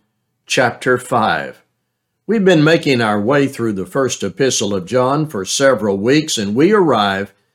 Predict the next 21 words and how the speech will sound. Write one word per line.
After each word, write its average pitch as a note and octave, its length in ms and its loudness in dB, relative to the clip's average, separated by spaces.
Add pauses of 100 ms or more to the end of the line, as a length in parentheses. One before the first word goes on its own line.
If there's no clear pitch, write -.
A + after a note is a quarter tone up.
(200)
at G2 220 -6
First D#3 440 0
John C#3 440 0
chapter B2+ 520 -2
five A#2+ 640 -2 (400)
in A#2 280 0
this G#2+ 260 0
class. F2+ 640 -4 (720)
I F#3+ 140 2
will G3 260 6
remind D3 560 2
us B2+ 240 2
of A2+ 140 0
a A2+ 40 -6
couple C3+ 460 0
of A#2+ 140 0
thematic D#3+ 760 0
notes. B2+ 760 0 (160)
John C3+ 680 0 (160)
places D#3+ 560 2
stress C3+ 800 0